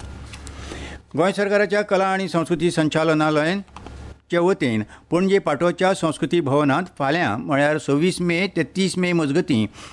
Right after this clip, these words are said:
धा ते पंदरा वर्स पिरायेच्या भुरग्यां खातीर छायाचित्रण कला ह्या विशयाचेर तांत्रीक तशेंच सृजनशील कार्यशाळा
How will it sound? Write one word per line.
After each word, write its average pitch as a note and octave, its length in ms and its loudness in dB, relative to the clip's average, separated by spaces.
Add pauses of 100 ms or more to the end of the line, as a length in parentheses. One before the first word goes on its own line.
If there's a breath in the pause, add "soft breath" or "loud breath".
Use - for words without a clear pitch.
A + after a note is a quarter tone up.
(140 loud breath)
धा D3 240 0
ते G3+ 100 2
पंदरा F3+ 320 0
वर्स D#3+ 160 2
पिरायेच्या D3+ 520 0
भुरग्यां C#3 340 0
खातीर C3 320 2 (400 loud breath)
छायाचित्रण F#3+ 560 0
कला G3 360 2
ह्या D#3 280 2
विशयाचेर D3+ 640 0 (280 loud breath)
तांत्रीक F3+ 520 0
तशेंच E3+ 320 -2
सृजनशील F3 540 2
कार्यशाळा C#3+ 720 2